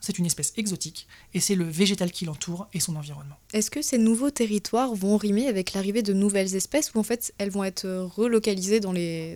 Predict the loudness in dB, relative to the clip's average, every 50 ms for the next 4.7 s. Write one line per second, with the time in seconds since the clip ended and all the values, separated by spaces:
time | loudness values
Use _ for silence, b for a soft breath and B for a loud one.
0 | -10 -8 -6 -4 -4 -4 -4 -6 -8 -8 -8 -8 -8 -8 -8 -10 -10 -12 -14 -12
1 | -8 -6 -6 -6 -4 -4 -6 -8 -8 -12 -20 -20 -20 -20 -16 -10 -6 -4 -2 0
2 | 0 0 -2 -4 -4 -4 -8 -8 -8 -8 -10 -12 B B B B 2 4 6 6
3 | 6 6 6 6 6 6 8 6 6 4 2 -2 -8 -18 -20 -20 _ _ _ _
4 | _ -20 _ _ _ _ _ -4 2 4 6 6 4 4